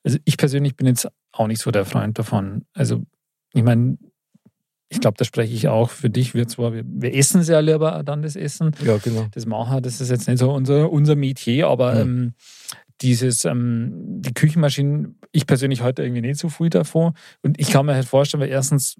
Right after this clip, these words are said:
Speaker 1: wenn du dir so ein Ding kaufst, da kannst du halt echt richtig Kohle ausgeben dafür.
Speaker 2: Mhm, klar.
Speaker 1: Und dann, glaub ich,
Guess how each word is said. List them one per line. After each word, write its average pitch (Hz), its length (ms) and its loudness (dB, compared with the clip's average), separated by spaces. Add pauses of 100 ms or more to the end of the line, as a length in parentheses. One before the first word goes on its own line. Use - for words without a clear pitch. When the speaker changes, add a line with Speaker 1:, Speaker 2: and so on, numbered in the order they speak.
Speaker 1:
wenn 139 180 4
du 139 100 6
dir 131 140 -2
so 127 80 -2
ein 120 80 2
Ding 123 180 0
kaufst, 120 400 -4 (340)
da 147 120 -6
kannst 120 280 -2
du 120 40 2
halt 113 80 0
echt 117 180 -8
richtig 131 340 -4 (180)
Kohle 139 340 2
ausgeben 175 440 -4
dafür. 175 280 0
Speaker 2:
Mhm, 110 300 0 (100)
klar. 117 260 0 (280)
Speaker 1:
Und 127 480 2 (340)
dann, 147 520 -2 (920)
glaub 131 220 2
ich, 127 240 -8